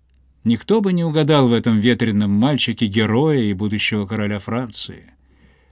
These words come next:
Он уже позабыл о своей матери, умершей две недели тому назад. Разговаривает он с простым доезжачим, вступив в бесконечные рассуждения насчёт следов оленя, которого сейчас поднимут.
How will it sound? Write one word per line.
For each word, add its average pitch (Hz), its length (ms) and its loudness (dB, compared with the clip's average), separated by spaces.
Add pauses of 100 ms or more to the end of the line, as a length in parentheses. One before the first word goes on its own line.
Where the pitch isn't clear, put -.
(100)
Он 190 160 0
уже 160 220 6
позабыл 147 680 4
о 110 60 2
своей 104 260 0
матери, 95 460 -2
умершей 107 480 -2
две 107 160 -2
недели 107 380 0
тому 98 260 -4
назад. 92 520 -10 (420)
Разговаривает 123 880 4
он 107 140 0
с - 100 -6
простым 101 520 -2
доезжачим, 101 920 -2 (320)
вступив 123 420 2
в 107 40 0
бесконечные 123 840 0
рассуждения 120 640 2
насчёт 107 320 0
следов 107 380 -2
оленя, 120 440 0
которого 101 480 -6
сейчас 98 420 -8
поднимут. - 680 -12